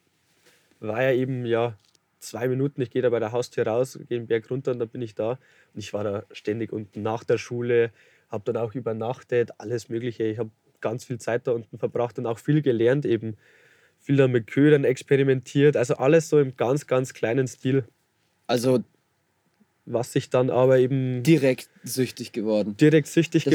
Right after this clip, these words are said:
Speaker 2: war
Speaker 1: geworden,
Speaker 2: ja auch
Speaker 1: ja.
Speaker 2: schon die Geburt der Wassersucht, oder?
Speaker 1: Das war die Geburt der Wassersucht, so könnte man das sagen, ja.
Speaker 2: Wie ging's weiter?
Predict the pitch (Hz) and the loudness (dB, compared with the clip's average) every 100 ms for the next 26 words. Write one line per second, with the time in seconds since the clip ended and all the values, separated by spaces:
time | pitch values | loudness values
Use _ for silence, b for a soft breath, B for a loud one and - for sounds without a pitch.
0 | 143 147 143 147 143 143 147 131 131 117 | 4 6 4 4 2 2 2 2 0 2
1 | 127 120 104 110 - 110 110 98 - - | 2 2 0 -2 -4 -6 -8 -10 -12 -10
2 | 127 - B B B B _ _ _ 127 | -12 -16 B B B B _ _ _ 0
3 | - 127 135 127 120 117 131 123 123 107 | 2 2 2 2 -2 0 0 2 0 -2
4 | 113 113 120 - - 110 107 110 107 - | -4 -8 -8 -10 -14 -14 -12 -6 -6 -4
5 | 107 107 104 101 120 151 202 160 160 156 | -4 -4 -6 -12 -4 0 2 2 -2 -2
6 | 107 | -6